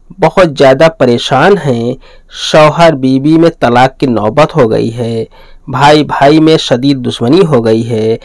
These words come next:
सास बहू में हमेशा झगड़ा बना रहता हो, अफसर मुलाजिम में अनबन हो, जज आपकी बात ना सुन रहा हो,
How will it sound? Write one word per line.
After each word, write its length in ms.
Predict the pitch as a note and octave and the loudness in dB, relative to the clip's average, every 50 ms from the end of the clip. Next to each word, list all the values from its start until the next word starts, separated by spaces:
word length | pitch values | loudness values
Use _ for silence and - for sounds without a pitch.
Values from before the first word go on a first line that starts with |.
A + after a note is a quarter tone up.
| - - - - - | -14 -20 -20 -20 -18
सास 360 | - - - D3 C#3+ D3 C#3 | -8 -2 2 2 4 2 2
बहू 280 | B2+ B2+ B2+ C#3+ D#3 D#3+ | 0 -4 -2 0 0 0
में 160 | D#3+ D#3 D#3 C#3+ | 2 0 0 -2
हमेशा 460 | - C3+ C3 C3 B2+ - - D3 C#3 | -2 -2 -2 0 -2 0 0 0 0
झगड़ा 320 | B2 B2+ A#2+ B2 B2 B2 A2 | 0 0 0 2 2 2 0
बना 220 | G#2+ G#2 A2+ G#2+ | 0 -2 -2 -2
रहता 360 | G2+ A2 - - - - E3+ E3+ | -4 -4 -8 -6 -2 0 2 2
हो, 360 | C#3 B2+ A2+ A2+ A#2 A#2+ B2 - - - - - _ _ _ - | 2 2 0 0 0 -2 -4 -6 -16 -20 -20 -20 _ _ _ -2
अफसर 500 | D#3 E3+ F3 - - - G#3+ G3 G3+ G3+ | -2 -2 -2 -2 -2 0 2 2 2 2
मुलाजिम 560 | G3+ F3+ E3+ D#3 C#3+ D3 D3 D3 E3 E3 D#3+ D#3+ | 0 0 2 4 4 4 2 2 2 0 2 2
में 240 | D#3 D#3 E3+ F3+ F#3+ | 2 2 2 2 2
अनबन 440 | - - C#3 C3+ B2+ B2 D3+ F3 F3 | 2 0 0 0 0 2 2 2 2
हो, 420 | D#3+ D3 C#3 C3 C3+ C#3 C#3+ C#3+ - - - - - | 2 2 2 4 4 2 0 -2 -8 -20 -20 -16 -14
जज 440 | C#3 C#3 - F#3+ G3+ G3+ F#3 F#3+ G3+ _ _ _ _ _ _ _ - | -6 0 2 2 2 2 0 -4 -12 _ _ _ _ _ _ _ 0
आपकी 360 | D3 D3+ D#3 - - - D#3+ D3 | 2 2 2 2 0 -4 -4 0
बात 360 | C3+ C3+ C3+ D3 - - - | 2 2 2 2 2 0 -2
ना 180 | B2+ D3 E3+ F#3 | 0 2 2 0
सुन 240 | F3+ - E3+ D3 C3 | 0 0 0 0 0
रहा 240 | A#2+ - - B2 A#2 | 0 0 0 0 0
हो, 340 | A#2 - B2 A#2+ C3 C#3 | 0 0 0 2 2 2